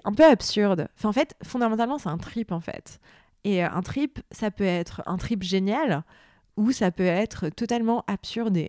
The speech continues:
impossible d'accès pour qui que ce soit d'autre. Donc, en fait, c'est, c'est toujours un peu perché, quoi. C'est toujours un peu genre, « Ouais, c'est quoi cette idée ? <laughs> Genre, je sais pas si ça va marcher ou pas. »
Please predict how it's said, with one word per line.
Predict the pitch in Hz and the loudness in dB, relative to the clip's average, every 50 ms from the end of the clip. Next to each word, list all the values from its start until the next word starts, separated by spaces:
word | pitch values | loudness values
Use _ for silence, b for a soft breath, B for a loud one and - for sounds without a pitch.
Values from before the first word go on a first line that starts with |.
| - - - | -4 -2 -2
impossible | 214 202 - 220 202 - - 233 208 208 175 | -2 0 -2 -4 -6 -4 -6 -4 0 0 0
d'accès | 175 170 202 196 - - - 214 214 | 2 2 2 0 0 0 0 0 0
pour | - - 170 - | 0 -4 -8 -10
qui | - - - | -14 -18 -18
que | - - | -10 -8
ce | - | -8
soit | 196 - - 175 175 | -6 -4 -6 -6 -4
d'autre. | 175 180 160 - - - - _ _ | -6 -8 -8 -8 -12 -18 -20 _ _
Donc, | - 208 247 254 | -4 -2 0 0
en | 262 | 2
fait, | 247 311 349 - - - _ _ _ _ _ _ _ _ - | 4 2 2 0 -4 -12 _ _ _ _ _ _ _ _ -20
c'est, | - - - - _ _ _ _ _ _ - - | -18 -18 -18 -20 _ _ _ _ _ _ -20 -14
c'est | - - 254 - | -4 -4 -2 2
toujours | - 285 262 320 339 | 2 2 4 4 4
un | 330 269 | 4 2
peu | 220 220 | 0 0
perché, | - 185 185 - - - 214 | 0 -2 -2 0 -2 -4 -4
quoi. | 180 - - - | -4 -6 -8 -8
C'est | - - 214 185 | -6 -6 -6 -4
toujours | - 208 240 269 269 | -2 -2 0 2 4
un | 220 196 | 2 4
peu | - 226 240 | 4 4 4
genre, « | 226 220 170 147 165 180 110 | 4 4 2 2 0 -4 -2
Ouais, | 170 185 196 196 196 196 196 196 - - - | 2 2 4 4 4 2 2 0 -2 -4 -6
c'est | 226 190 | -4 0
quoi | - 190 226 | 0 0 2
cette | 240 - 233 - | 0 0 0 0
idée ? | 277 226 262 247 - | -2 2 2 2 4
<laughs> | - 403 | 4 6
Genre, | 269 320 - - 302 381 349 | 6 4 4 4 4 4 4
je | 330 285 359 359 | 6 6 6 6
sais | 254 320 294 | 6 6 6
pas | 285 302 | 8 6
si | - - 339 | 6 4 2
ça | - 311 247 | 4 4 6
va | 226 214 | 6 4
marcher | 214 220 220 233 - - 269 | 4 4 2 2 2 2 2
ou | 247 | 2
pas. » | 208 - 214 196 226 285 | 2 4 4 4 4 2